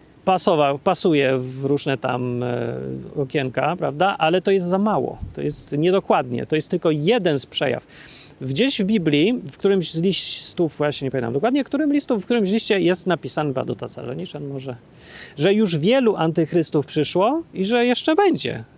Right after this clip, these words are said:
Że ten duch antychrysta, że fake Chrysta cały czas jest.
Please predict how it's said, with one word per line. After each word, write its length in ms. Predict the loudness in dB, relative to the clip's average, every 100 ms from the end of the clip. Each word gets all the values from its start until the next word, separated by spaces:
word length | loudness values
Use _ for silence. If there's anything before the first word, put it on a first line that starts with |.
| -6
Że 180 | 0 2
ten 280 | 2 2 4
duch 280 | 4 2 -2
antychrysta, 680 | 0 0 0 -2 0 -4 -4
że 140 | -6
fake 320 | 0 2 2
Chrysta 500 | -2 0 0 2 0
cały 240 | 2 2 2
czas 200 | 0 0
jest. 340 | 0 -2 -14